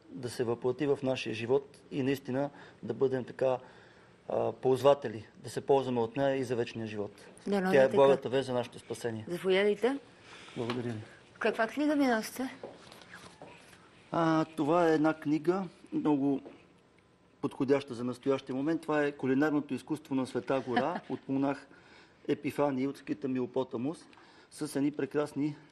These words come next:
Speaker 1: рецепти. Всички са постни или с риба. Няма рецепти с месо.
Speaker 2: Много добре.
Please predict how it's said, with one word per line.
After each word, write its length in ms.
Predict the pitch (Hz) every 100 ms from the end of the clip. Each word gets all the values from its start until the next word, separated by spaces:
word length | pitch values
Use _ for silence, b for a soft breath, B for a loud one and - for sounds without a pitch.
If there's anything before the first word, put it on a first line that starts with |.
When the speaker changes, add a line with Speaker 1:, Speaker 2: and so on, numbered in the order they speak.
| -
Speaker 1:
рецепти. 600 | 131 123 147 - - 175 B B B
Всички 340 | - 170 - 151
са 220 | 139 127 -
постни 480 | 147 165 - 175 202 160
или 200 | 156 156
с 240 | 123 -
риба. 240 | 143 110 104 - _ _ _ -
Няма 280 | 143 127 110
рецепти 360 | - 120 -
с 200 | - 131
месо. 260 | 120 113 185
Speaker 2:
Много 160 | 185
добре. 380 | 196 190 196 196